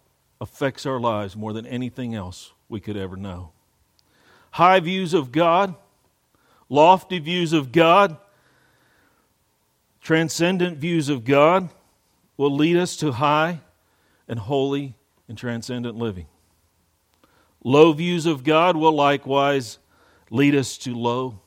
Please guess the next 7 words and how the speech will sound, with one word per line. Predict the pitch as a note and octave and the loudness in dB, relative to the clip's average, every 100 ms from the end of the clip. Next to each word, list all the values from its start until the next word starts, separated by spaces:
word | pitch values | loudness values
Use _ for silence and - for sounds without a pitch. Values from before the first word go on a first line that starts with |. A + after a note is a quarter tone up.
| _ _ _ _ _ _ _ _ _ | _ _ _ _ _ _ _ _ _
and | B2 A#2 | -8 -6
immoral | A2+ A2+ G#2+ F#2+ | -6 -6 -6 -8
living. | F#2+ E2+ D#2 D#2+ _ _ _ _ _ _ _ _ _ _ _ _ _ _ _ _ _ _ _ _ _ _ _ _ _ | -10 -12 -16 -20 _ _ _ _ _ _ _ _ _ _ _ _ _ _ _ _ _ _ _ _ _ _ _ _ _
And | C3 | 0
so | G3+ | 4
this | F#3+ F#3 | 4 2
morning, | F3+ G#3 G#3 F3+ D#3+ | 0 0 2 0 -4